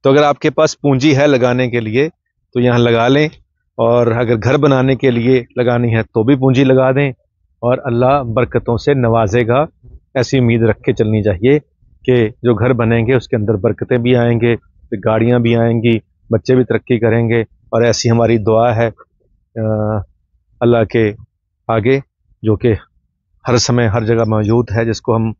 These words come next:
अल्लाह, वाहिगुरु, भगवान, गॉड कहते हैं, उस निराकार ब्रह्म से ये अरदास है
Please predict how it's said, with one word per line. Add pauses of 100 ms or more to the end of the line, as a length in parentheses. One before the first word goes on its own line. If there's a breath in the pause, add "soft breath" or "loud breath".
(100)
अल्लाह,
वाहिगुरु, (140)
भगवान, (500 soft breath)
गॉड
कहते
हैं, (880)
उस (1300)
निराकार
ब्रह्म
से (720)
ये
अरदास
है